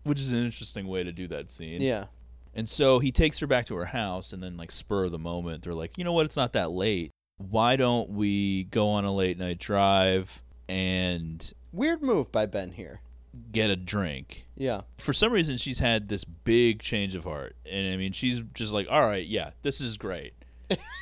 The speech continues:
Speaker 1: This date is going
Speaker 2: Yes.
Speaker 1: so well that I don't even wanna go home. Let's go have a late night drink." And she suggests the Taft, which causes him to drive up on the curb.
Speaker 2: Yeah.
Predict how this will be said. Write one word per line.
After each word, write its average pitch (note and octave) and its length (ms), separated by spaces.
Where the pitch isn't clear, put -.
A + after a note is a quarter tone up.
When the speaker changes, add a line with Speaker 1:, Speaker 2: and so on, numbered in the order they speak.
Speaker 1:
This D3 160
date D3+ 240
is C3 140
going B2 220
Speaker 2:
Yes. B2+ 180
Speaker 1:
so D3 160
well C3+ 320
that A#2+ 100
I A2+ 60
don't A#2 100
even A#2 120
wanna A2+ 120
go G2+ 160
home. G2+ 380
Let's F#2+ 180
go A2 160
have A2 200
a G#2 40
late F#2+ 300
night F#2 180
drink." F2 460
And G#2+ 100
she D#3 160
suggests C3 520
the A2+ 100
Taft, G#2 580
which G#2+ 220
causes C#3 320
him D3 160
to C3 80
drive A2 580
up D#3 180
on B2+ 160
the G#2 80
curb. E2+ 600
Speaker 2:
Yeah. B2+ 320